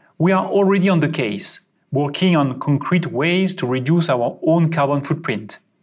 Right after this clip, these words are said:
and limit the environmental impact of our customers and partners. For example, we are committed to making air transport more environmentally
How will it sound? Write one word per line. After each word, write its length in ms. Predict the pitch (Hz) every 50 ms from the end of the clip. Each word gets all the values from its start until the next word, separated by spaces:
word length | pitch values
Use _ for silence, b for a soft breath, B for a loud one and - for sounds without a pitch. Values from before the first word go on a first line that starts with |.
| _ _ -
and 140 | 131 131
limit 520 | 131 127 135 143 175 220 - - - - - - _ _
the 240 | - 117 120 135 151 -
environmental 800 | - 123 127 120 143 156 170 165 160 151 147 143 143 131 131 123
impact 580 | 117 117 107 - 151 165 180 185 170 - - - - -
of 160 | 131 123 -
our 140 | 123 113 -
customers 560 | - - 170 160 165 190 180 131 113 98 113
and 140 | 117 117 113
partners. 540 | 151 151 147 135 - - - - - - - _ _ _ _ _ _ _ _ _ _
For 240 | - - - 131 131
example, 540 | 120 113 160 196 202 190 262 262 269 269 262
we 220 | 254 190 135 139
are 140 | 131 - -
committed 500 | - - 143 156 165 160 175 277 - -
to 80 | - 143
making 440 | 131 131 131 131 - 143 160 - -
air 120 | 123 117
transport 760 | - - 127 120 113 - - - 185 208 240 262 262 - - - b b b b b
more 420 | - 185 131 135 131 127 117 120 -
environmentally 1080 | 131 120 117 104 127 131 131 131 123 127 127 123 113 - 143 147 175 202 226 254 269